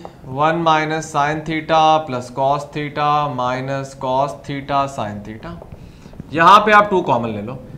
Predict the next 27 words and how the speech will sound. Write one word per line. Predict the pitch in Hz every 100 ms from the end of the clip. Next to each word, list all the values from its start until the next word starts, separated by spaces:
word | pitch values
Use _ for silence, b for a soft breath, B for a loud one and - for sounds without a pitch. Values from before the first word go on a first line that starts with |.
| -
देखो, | 180 220
एक | 202 208
तो | 226
टू | 226 226
इनमें | 208 208
आ | 214
रहा | 175
है | 170
ना, | 180
तो | 185 - 175
यहाँ | 175 196
से | 208
two | 180 175
common | 143 120
लो, | 120 123 123 B B B B -
इन | 180
दोनों | 175 196 226
में | 220
से, | 214 220 220 -
मतलब | 170 185 226
ये | 240
term | 220 233
basically | 202 190 226 226
ये | 214
हो | 190
जाएगी | 123 113 110 160 - - - - -
टू। | 156